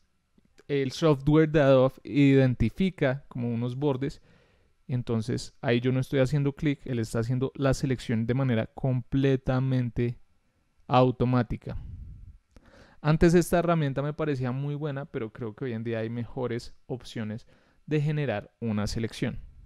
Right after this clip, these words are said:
Pero de todas maneras, para cosas que tienen fondo blanco y como bordes muy definidos, me parece que funciona muy bien. Ahí uno no va haciendo clic, sino que uno simplemente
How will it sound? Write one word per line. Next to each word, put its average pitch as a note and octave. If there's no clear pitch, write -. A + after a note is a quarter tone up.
Pero F3+
de E3+
todas B2+
maneras, B2+
para C#3+
cosas B2
que C#3+
tienen A2
fondo B2+
blanco C3
y A#2
como A2+
bordes A2+
muy C3+
definidos, D3+
me C3
parece A2
que C3
funciona A2+
muy A#2
bien. D3+
Ahí G#2+
uno A2
no A#2+
va A#2+
haciendo C3+
clic, D#3
sino G#2+
que -
uno A#2+
simplemente A#2